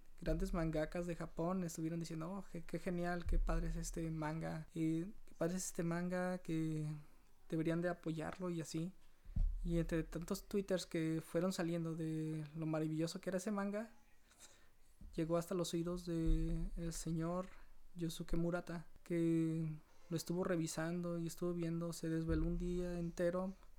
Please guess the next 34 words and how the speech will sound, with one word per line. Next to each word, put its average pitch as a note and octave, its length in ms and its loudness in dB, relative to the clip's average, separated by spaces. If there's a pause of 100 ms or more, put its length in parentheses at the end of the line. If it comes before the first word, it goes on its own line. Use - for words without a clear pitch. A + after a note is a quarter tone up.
(520)
para D#3+ 180 0
leerlo E3+ 360 2
completo E3+ 520 -2
y E3+ 180 0
le D#3 160 -2
llamó D#3 200 -2
mucho D#3 200 -2
la D#3+ 120 4
atención. E3 440 4 (220)
Y D#3+ 800 2 (360)
de E3 120 2
ahí E3 100 8
lo F#3+ 120 6
empezó F#3 260 0
a E3+ 40 4
seguir, F#3+ 300 -2
fue E3 220 2
como E3+ 180 4
un E3 80 4
admirador D#3+ 400 0
de E3 60 0
ese D#3+ 160 -4
manga. D#3+ 340 0 (880)
Hasta - 200 -8
que E3 100 2
llega F3 200 4
un G3 100 2
tiempo G3+ 400 0
en F#3+ 80 2
el E3 160 0
que D#3+ 520 2 (300)
al D#3+ 140 -4
joven G3 280 0
Wan G#3+ 380 2